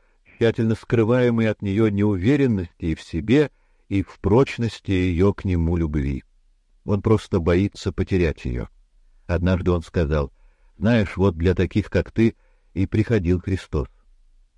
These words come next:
Вечером она брала свою тетрадь и записывала в неё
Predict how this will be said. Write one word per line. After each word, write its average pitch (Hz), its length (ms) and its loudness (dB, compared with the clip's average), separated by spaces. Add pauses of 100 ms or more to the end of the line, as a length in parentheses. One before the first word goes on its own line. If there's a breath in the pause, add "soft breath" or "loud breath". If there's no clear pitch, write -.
(680)
Вечером 160 540 2
она 117 220 0
брала 82 400 2
свою 76 240 -4
тетрадь 110 460 -2 (340)
и 90 120 0
записывала 143 580 0
в 113 80 -4
неё 110 380 2